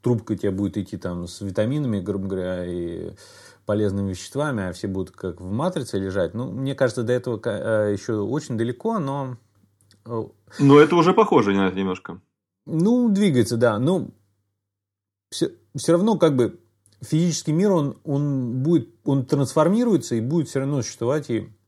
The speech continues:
Speaker 1: будет много интересного происходить, а общение будет по-другому. Э, вот как бы вопрос, бу-, будут ли люди хотеть больше трогать друг друга от того, что они соскучились, поэтому, или они, наоборот, будут бояться трогать друг друга. И, э,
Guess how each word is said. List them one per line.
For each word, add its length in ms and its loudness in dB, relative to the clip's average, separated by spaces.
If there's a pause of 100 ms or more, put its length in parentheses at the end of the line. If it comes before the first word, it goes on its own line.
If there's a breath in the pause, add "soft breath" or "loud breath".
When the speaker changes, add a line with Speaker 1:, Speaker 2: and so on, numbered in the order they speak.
(160)
Speaker 1:
будет 320 -4
много 240 -2
интересного 400 -2
происходить, 360 2
а 140 2
общение 360 2
будет 220 0
по-другому. 480 -2 (1000)
Э, 320 -6
вот 320 -4
как 180 -2
бы 220 0 (480 loud breath)
вопрос, 520 2
бу-, 440 2
будут 280 4
ли 140 4
люди 240 4
хотеть 340 2
больше 360 2
трогать 440 4
друг 200 2
друга 380 2
от 300 -8
того, 120 4
что 120 -2
они 140 -2
соскучились, 640 -2
поэтому, 460 -2
или 200 0
они, 380 -2
наоборот, 340 2
будут 200 0
бояться 420 4
трогать 320 -4
друг 200 -6
друга. 280 -6 (580 loud breath)
И, 340 -2
э, 320 -4